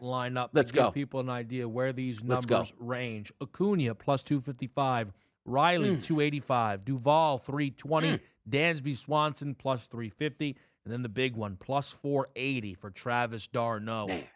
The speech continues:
Speaker 1: Again, that alone
Speaker 2: Mm.
Speaker 1: can kinda cover your night if you line up the home run props for the Atlanta Braves. Tigers, White Sox here. White Sox trying to, you know, gain some momentum. Guardians slipped up to Detroit.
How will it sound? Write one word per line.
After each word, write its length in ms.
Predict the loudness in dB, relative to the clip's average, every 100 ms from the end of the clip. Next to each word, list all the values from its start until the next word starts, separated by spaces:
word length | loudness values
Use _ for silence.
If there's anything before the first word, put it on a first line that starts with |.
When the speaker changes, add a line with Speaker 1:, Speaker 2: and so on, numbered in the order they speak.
| _
Speaker 1:
Again, 260 | -10 -8 -4
that 180 | -2
alone 500 | -2 -2 -2 -2 -4
Speaker 2:
Mm. 60 | -10
Speaker 1:
can 160 | -14 -12
kinda 260 | -10 -10
cover 320 | -10 -6 -6 -6
your 320 | -8 -8 -8
night 320 | -6 -6 -8 _ _
if 140 | -16 -12
you 80 |
line 340 | -6 -2 -2 -2
up 200 | -4 -4
the 100 | -8
home 340 | -4 -4 -2
run 180 | -4 -4
props 440 | -6 -4 -4 -4 -14 _ _ -8
for 340 | -4 0 0
the 240 | -2 -8 -4
Atlanta 520 | -4 -4 -6 -6 -6
Braves. 480 | -6 -6 -6 -6 -10 -18 _ -20 0
Tigers, 480 | 2 4 4 2 2
White 340 | 4 4 4
Sox 440 | 4 4 4 -2
here. 320 | -2 2 2 0 _ _ _
White 220 | 4 4 6
Sox 320 | 4 4 0
trying 340 | -2 2 4
to, 160 | 4 0 -2 _ -4
you 80 | 0
know, 140 | 0
gain 340 | 0 -4 -4
some 220 | -4 -6 -2
momentum. 640 | -2 0 -2 0 -2 0
Guardians 560 | 2 2 4 2 0 0
slipped 360 | 0 0 4
up 260 | 2 2 _
to 120 | 0 0
Detroit. 560 | 0 -2 4 4 4